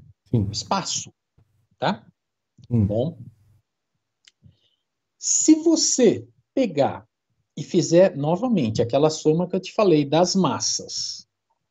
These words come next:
Speaker 2: e tirar a gravidade que essa massa gera, isso só no sistema solar, tá? Falta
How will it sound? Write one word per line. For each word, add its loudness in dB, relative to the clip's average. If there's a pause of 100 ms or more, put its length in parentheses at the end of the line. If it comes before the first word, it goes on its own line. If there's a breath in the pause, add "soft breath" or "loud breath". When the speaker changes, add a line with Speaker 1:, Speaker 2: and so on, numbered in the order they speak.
(460)
Speaker 2:
e -2
tirar 2
a 2
gravidade -2 (240)
que 4
essa -2
massa -8
gera, 0 (300)
isso -8 (140)
só 4
no 4
sistema 0
solar, 2 (760)
tá? -4 (840)
Falta 2